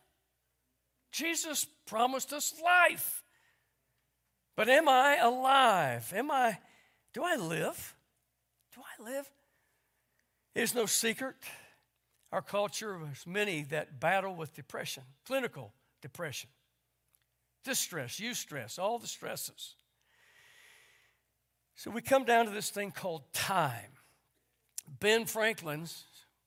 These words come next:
when asked, "What do you think about time?" he said, "Oh, that's the stuff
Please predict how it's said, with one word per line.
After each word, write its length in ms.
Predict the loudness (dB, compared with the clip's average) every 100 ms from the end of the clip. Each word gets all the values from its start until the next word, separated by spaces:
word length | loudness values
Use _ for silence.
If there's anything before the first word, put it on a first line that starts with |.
| _
when 220 | -10 -8 -10 -16 -6
asked, 340 | -2 -2 -4
"What 120 | -10 -10
do 80 |
you 40 | -10
think 200 | -8 -8
about 320 | -4 -4 -4
time?" 180 | -4 -4
he 60 |
said, 200 | -6 -8
"Oh, 220 | -6 -6 -8 _ _ _ _ _ -8
that's 240 | -6 -4
the 120 | -6
stuff 640 | -6 -6 -4 -6 -6 -10